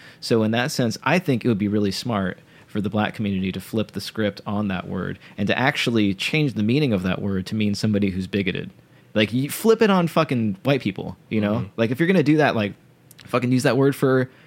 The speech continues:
Speaker 1: like, a white person who's just really intolerant and racist and just a total bigot,
Speaker 2: Mm-hmm.
Speaker 1: because you're totally flipping the script of that meaning and changing it and just throwing it back at them
Speaker 2: Mm-hmm.
Speaker 1: and showing them that that power or that word does not have any power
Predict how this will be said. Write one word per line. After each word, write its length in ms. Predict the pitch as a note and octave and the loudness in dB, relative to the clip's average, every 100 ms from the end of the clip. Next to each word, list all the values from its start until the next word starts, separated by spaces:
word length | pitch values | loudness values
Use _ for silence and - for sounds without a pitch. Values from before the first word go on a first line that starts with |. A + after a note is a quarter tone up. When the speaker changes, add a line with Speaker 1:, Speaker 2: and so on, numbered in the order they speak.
| - | -4
Speaker 1:
like, 280 | A2+ A2 - - | 2 2 0 0
a 80 | A2+ | 2
white 220 | B2 B2 | 2 2
person 340 | A2 G2 G2 | 0 0 -4
who's 200 | F#2 A2 | -2 0
just 180 | A#2+ G#2 | 0 -2
really 320 | G#2 B2 A#2+ | 0 2 2
intolerant 560 | A2+ G#2 A2+ A2 G#2 G#2 | 2 2 2 2 2 0
and 80 | G#2+ | 0
racist 520 | G#2 A2 - G#2 - | 0 0 0 -4 -4
and 120 | G#2 | -4
just 160 | G2+ G2 | -4 -6
a 40 | |
total 320 | G2+ A2+ G#2+ G2 | -4 -2 -2 2
bigot, 320 | C#3+ G2 G#2 | 2 2 0
Speaker 2:
Mm-hmm. 160 | G#2+ | -2
Speaker 1:
because 200 | G2 C#3 | 0 2
you're 120 | B2+ C3+ | 2 0
totally 580 | - D#3+ E3+ E3 D#3 | 0 2 4 4 4
flipping 360 | C#3 D3 C3 A#2+ | 2 0 0 -2
the 80 | G#2 | -2
script 260 | - G2 | -4 -6
of 80 | G#2 | -4
that 160 | G2 A2+ | -4 -2
meaning 400 | G#2 G2+ G2 F#2+ - - - | -2 -2 -4 -6 -12 -20 -6
and 360 | - G#2 G2 F#2+ | 0 2 2 0
changing 560 | - - C#3 C3 A#2 G2+ | -2 2 2 2 0 0
it 160 | F#2+ | 0
and 140 | G#2+ G#2 | -2 0
just 240 | G#2 - | -2 -4
throwing 420 | - A#2 B2+ A#2+ | -4 2 4 4
it 100 | A2+ | 0
back 300 | G#2 G2+ G#2 | -2 -4 -2
at 220 | G2+ F#2+ F#2+ | -2 -2 -4
them 200 | F#2+ - - | -10 -10 -10
Speaker 2:
Mm-hmm. 220 | G2+ F#2+ E2+ - | -10 -10 -10 -2
Speaker 1:
and 180 | B2 A#2 | 0 2
showing 360 | - C3+ C3+ | 4 4 4
them 160 | A#2+ A2+ | 2 2
that 240 | G2+ F#2+ | 0 0
that 200 | G#2+ A2+ | 0 -2
power 500 | - A2 A2+ B2+ C3 - - - | 0 0 2 0 -2 -8 -16 -2
or 160 | A2+ A2 | 2 2
that 180 | A2+ A#2+ | 2 2
word 300 | B2 B2+ A2+ | 4 4 2
does 160 | G#2+ | -2
not 220 | A2+ G#2+ | 0 -2
have 280 | - G#2 F#2+ - | -2 -4 -2 -2
any 200 | G2+ F#2+ | 0 0
power 420 | - G#2 G2 F#2 | -2 -2 0 -2